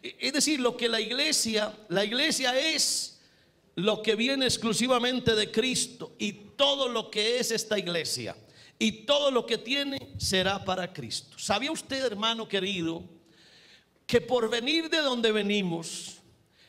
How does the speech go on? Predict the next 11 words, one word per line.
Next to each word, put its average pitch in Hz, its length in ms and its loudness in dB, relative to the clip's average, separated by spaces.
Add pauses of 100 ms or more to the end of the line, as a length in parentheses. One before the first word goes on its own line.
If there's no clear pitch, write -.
(160)
esta 285 340 2
iglesia 277 460 -2
tiene 262 300 -4
algo 254 300 -2
que 214 120 -4
se 202 100 -4
llama 233 440 -2
la 196 220 0
simiente 226 1120 -4
de 202 120 -6
Dios? 165 600 -8